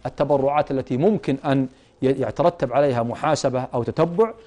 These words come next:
هذه نحن نتجنبها وأنتم تجنبوها، ولكن كل عمل في وضح النهار مثل هذا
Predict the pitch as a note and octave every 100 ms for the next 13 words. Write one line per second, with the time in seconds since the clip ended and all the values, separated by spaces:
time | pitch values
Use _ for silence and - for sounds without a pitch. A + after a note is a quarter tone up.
0 | - - C#3+ A#2+ C3+ E3 C#3+ B2+ A#2 A2+
1 | C3 C#3+ A#2+ C3+ A#2+ A2 A#2 A2+ A2+ C#3
2 | C#3 A#3 - - _ A#2+ C#3 B2+ A2+ -
3 | A#3 G3 D#3+ B2+ C#3 D3+ B2+ A#2+ A#2 C3
4 | - C3+ A#2+ C3+ D3 C#3+ - _ - D#3+
5 | D3 A#2+ C#3+ C3 C3+